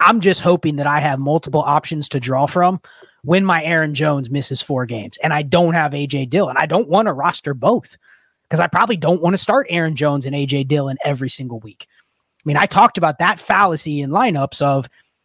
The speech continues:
man, when your top two running backs in lineup leagues and neither of them are top ten,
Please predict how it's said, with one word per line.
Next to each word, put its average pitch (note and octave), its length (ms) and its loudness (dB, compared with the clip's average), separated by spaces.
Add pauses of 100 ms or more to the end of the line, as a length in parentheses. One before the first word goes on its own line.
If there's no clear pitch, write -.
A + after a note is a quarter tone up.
(380)
man, D3+ 320 0
when D3+ 160 0
your F#3+ 200 2
top G3 280 0
two F#3+ 200 -2
running F3 260 0
backs C#3+ 280 -4
in C#3 100 -6
lineup D#3 340 0
leagues A3 320 0
and C#3+ 160 -4
neither F3+ 260 4
of F3 80 2
them D3+ 140 0
are C#3+ 80 -2
top E3 260 -2
ten, F#3 320 0